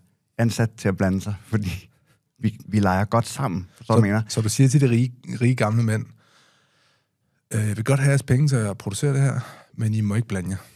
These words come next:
Speaker 1: Det s-, nej, det siger jeg jo ikke. Det
Speaker 2: Okay.
Speaker 1: siger jeg jo ikke, fordi at, at, at, at, øh, at det kan man jo ikke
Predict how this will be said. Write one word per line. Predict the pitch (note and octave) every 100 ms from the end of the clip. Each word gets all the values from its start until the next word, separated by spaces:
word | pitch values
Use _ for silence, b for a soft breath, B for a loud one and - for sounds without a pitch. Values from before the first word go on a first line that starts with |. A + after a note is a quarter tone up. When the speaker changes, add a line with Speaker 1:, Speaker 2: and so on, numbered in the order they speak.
| b b b b b b b - C3
Speaker 1:
Det | D3
s-, | - - -
nej, | D3+ D#3+ D#3+
det | E3
siger | - D#3+
jeg | E3+
jo | G#2+ F#2
ikke. | G#2+
Det | - -
Speaker 2:
Okay. | A2
Speaker 1:
siger | G2 B2
jeg | A#2+
jo | E2+
ikke, | F2+
fordi | - G#2+ G2 D2+ -
at, | F#2 F#2 -
at, | - G2 - -
at, | G2 - - _ -
at, | G2+ -
øh, | F#2 E2+ -
at | -
det | G2
kan | G#2 B2+
man | G#2+
jo | F2+
ikke | F2